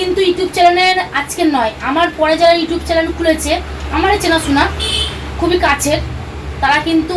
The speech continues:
অনেক এগিয়ে গেছে, আমি কিন্তু পারিনি। কারণ কেন পারিনি বলো তো, একটাই কথা হচ্ছে, আমার একটা YouTube চ্যানেল আগে আছে, ছোট পরিবার লাইফস্টাইল, ওটা কিন্তু সবার প্রথমে খোলা, আমার দেখা দেখি তারাও খুলেছিল,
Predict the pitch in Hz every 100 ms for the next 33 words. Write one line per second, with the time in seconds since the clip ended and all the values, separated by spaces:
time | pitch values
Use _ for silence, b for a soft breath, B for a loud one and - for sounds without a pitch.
0 | 330 330 440 - 349 349 320 262 - 196
1 | 185 262 277 302 180 - 233 233 190 180
2 | - - - 269 311 285 311 294 294 320
3 | 320 320 294 - 330 311 285 311 294 -
4 | 349 440 - - - - - - - -
5 | - - 277 339 339 330 330 339 339 302
6 | 277 302 285 311 - 269 277 285 285 240
7 | 247 302 330 359 294 320 320 - 330 349
8 | 330 320 330 254 226 - 277 339 320 330
9 | 349 - - - 339 - 285 - 269